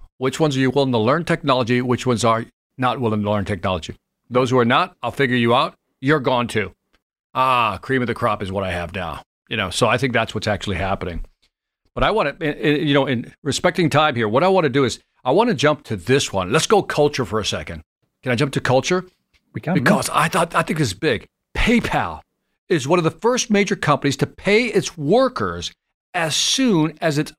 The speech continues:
Speaker 1: earned rather than w-, having them wait every two weeks. The move came after looking at the compensation and spending habits of its lowest paid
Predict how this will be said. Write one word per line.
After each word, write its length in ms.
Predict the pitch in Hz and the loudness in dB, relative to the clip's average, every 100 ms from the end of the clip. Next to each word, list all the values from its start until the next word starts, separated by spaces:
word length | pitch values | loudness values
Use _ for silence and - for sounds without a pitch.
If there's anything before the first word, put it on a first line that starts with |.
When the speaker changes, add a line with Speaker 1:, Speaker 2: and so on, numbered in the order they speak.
| - - | -18 -4
Speaker 1:
earned 340 | 208 165 131 | 2 2 2
rather 420 | 120 147 143 156 185 | -2 0 2 2 2
than 140 | 156 | 2
w-, 180 | 143 139 | 0 -2
having 240 | 143 175 160 | 0 0 2
them 180 | 147 | 2
wait 280 | 139 170 156 _ _ _ _ _ | 2 0 -2 _ _ _ _ _
every 280 | 139 123 143 | -4 0 0
two 200 | 139 151 | 2 2
weeks. 380 | 196 202 - - _ _ - | 2 0 -2 -8 _ _ -4
The 120 | 147 | 0
move 340 | 143 202 254 | 2 2 0
came 200 | - 175 | 0 2
after 260 | 151 143 135 | 2 0 0
looking 380 | 127 156 180 196 | 0 0 0 -2
at 80 | 165 | -2
the 60 | - | -2
compensation 680 | 147 196 180 135 139 123 | -2 -2 -4 0 0 0
and 80 | 131 | -4
spending 340 | - 143 170 156 | -4 -4 -2 0
habits 300 | 113 117 - | 0 0 -4
of 60 | |
its 240 | 110 - - | -6 -4 0
lowest 500 | 120 120 135 190 - | 2 4 2 2 -2
paid 260 | 139 143 | -4 -2